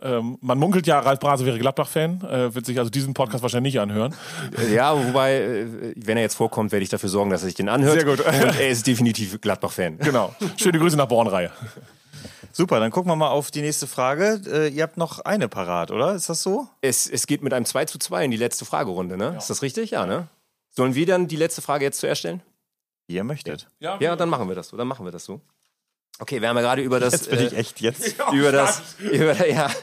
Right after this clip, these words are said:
Speaker 2: über das A-Jugend, äh, Finale neunzehnhundertneunundneunzig gesprochen,
Speaker 1: Mhm.
Speaker 2: äh, mit Jan Meyer-Dirks. Und das war tatsächlich das zweite Mal, dass Werders A-Jugend in einem Finale um die deutsche Meisterschaft stand.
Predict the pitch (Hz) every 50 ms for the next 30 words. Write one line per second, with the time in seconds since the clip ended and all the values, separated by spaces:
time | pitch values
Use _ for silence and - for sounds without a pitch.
0 | - - - - - - 139 139 151 156 151 139 - - - 135 147 160 170 165
1 | 175 175 165 175 175 165 - - - 135 139 143 143 139 135 135 135 135 131 123
2 | 127 - - 143 135 135 139 139 139 139 135 127 131 135 135 - - 139 123 117
3 | 131 131 123 127 127 123 - - _ _ _ _ _ - 113 120 127 131 151 170
4 | 165 139 135 143 147 139 - 120 - 101 - - - 98 92 90 123 175 220 _
5 | _ 101 98 104 104 104 _ _ _ _ _ _ _ _ _ 113 113 113 113 117
6 | 117 120 113 117 123 120 117 113 107 101 113 123 160 185 - - - - - -
7 | - - - _ _ - 135 139 135 131 - 135 123 - - 143 147 156 139 -
8 | 147 127 120 127 113 - - - - - - 131 131 170 160 135 139 135 135 135
9 | 107 98 95 98 - - - - _ - 87 101 101 107 113 120 110 - - 104
10 | 110 123 120 117 117 117 110 - - 107 110 - 95 107 110 104 104 - - 107
11 | 104 104 113 110 113 113 107 101 95 113 104 - - 98 101 110 113 110 - -
12 | 95 - 95 85 - - - - - 82 82 92 - -